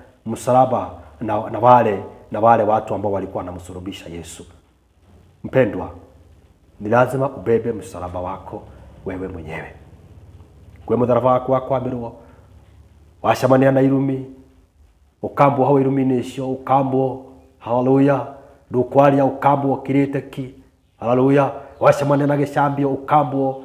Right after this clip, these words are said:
ũgacambio ũkirĩte ki, haleluya, ũgacambio nĩ andũ ũkirĩte ki,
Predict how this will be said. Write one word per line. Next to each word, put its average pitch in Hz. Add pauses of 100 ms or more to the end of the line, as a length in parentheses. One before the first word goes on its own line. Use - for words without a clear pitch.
(140)
ũgacambio 135
ũkirĩte 139
ki, 143
haleluya, 135 (300)
ũgacambio 139
nĩ 131 (100)
andũ 135
ũkirĩte 139
ki, 139